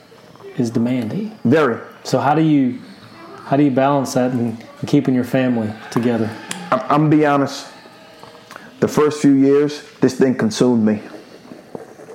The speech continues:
Speaker 2: I, I was, I almost, my wife gave me an ultimatum.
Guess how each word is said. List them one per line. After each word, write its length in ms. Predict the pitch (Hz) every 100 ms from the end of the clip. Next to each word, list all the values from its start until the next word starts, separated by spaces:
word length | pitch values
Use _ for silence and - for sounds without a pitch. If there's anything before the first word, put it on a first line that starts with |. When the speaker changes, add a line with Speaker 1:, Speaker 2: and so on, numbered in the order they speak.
| - - - - -
Speaker 2:
I, 60 | 117
I 200 | 113 110
was, 240 | 110 110
I 60 | -
almost, 480 | 104 - 113 107 - - - - - - - - - - - - - -
my 140 | 123
wife 340 | 117 123 110
gave 120 | - 107
me 100 | 104
an 60 |
ultimatum. 540 | 107 110 101 98 98